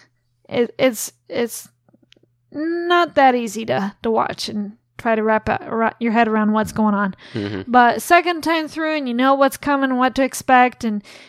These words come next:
Speaker 1: and you can see better how, how it all fits together, uh, and how it all ties into making the Doctor who he is, and how even though he's this,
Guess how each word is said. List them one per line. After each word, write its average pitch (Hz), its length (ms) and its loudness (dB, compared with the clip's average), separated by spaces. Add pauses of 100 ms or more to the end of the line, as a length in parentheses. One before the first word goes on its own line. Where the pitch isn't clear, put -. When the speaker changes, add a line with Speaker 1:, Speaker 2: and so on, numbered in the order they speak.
(100)
Speaker 1:
and 233 180 0
you 233 80 0
can 226 220 -4
see 277 460 0
better 247 500 2
how, 233 640 4
how 240 220 0
it - 120 -2
all 247 300 6
fits - 380 -6
together, 226 560 -2 (440)
uh, 208 440 2 (920)
and 240 220 -2
how 233 280 2
it - 80 -2
all 285 380 6
ties 277 580 0
into 254 840 -2
making 254 560 -4
the 233 100 0
Doctor 226 920 2 (480)
who 320 380 4
he 285 320 4
is, 240 640 4 (360)
and 233 320 0
how 240 380 4
even 294 320 2
though 262 80 6
he's 247 260 2
this, 233 320 0